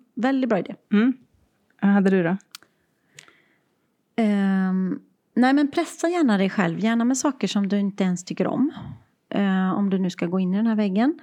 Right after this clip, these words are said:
Speaker 1: Gärna, jobba gärna mycket med antagonister eller avundsjuka människor. Eh, försök gärna plisa även dem.
Speaker 2: Mm.
Speaker 1: Eh, och var kompis med alla.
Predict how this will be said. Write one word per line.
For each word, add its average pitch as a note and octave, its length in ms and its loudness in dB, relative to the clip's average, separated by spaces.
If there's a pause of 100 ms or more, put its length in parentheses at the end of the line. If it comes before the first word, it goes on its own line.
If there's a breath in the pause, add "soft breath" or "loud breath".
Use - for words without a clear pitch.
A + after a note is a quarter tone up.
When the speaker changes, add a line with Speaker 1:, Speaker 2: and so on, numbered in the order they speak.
(300 loud breath)
Speaker 1:
Gärna, C4+ 720 0 (120)
jobba C4 300 -2
gärna C4 500 0
mycket B3+ 360 -2
med F#3+ 160 -2
antagonister G#3 1000 -4
eller G#3 380 0
avundsjuka F#3 600 -2
människor. G#3 640 -2 (1000 loud breath)
Eh, G3 460 -2 (480)
försök C#4 540 -2
gärna D4+ 220 0
plisa G3+ 440 -2
även E3+ 320 -2
dem. A3+ 320 0 (1200)
Speaker 2:
Mm. D#3+ 220 -4
Speaker 1:
Eh, F#3 160 -4
och A3 200 -2
var A3+ 80 2
kompis A3 460 -4
med A#3+ 140 -2
alla. G#3 400 -2